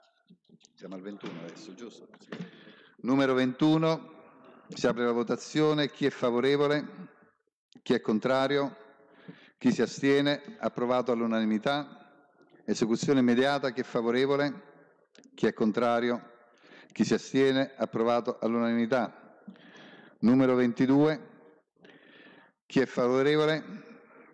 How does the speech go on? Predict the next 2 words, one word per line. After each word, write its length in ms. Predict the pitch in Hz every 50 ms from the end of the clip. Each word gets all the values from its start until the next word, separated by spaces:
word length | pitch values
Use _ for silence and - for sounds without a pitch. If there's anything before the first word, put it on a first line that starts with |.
| _ - - - - - - - - - - -
Contrari? 640 | - 165 110 107 139 135 139 143 147 156 160 151 123 - - - - - - - - - - - - - _ _ _ _ _ _ - -
Astenuti? 880 | 107 107 - - 131 127 135 147 151 151 160 165 - - - - -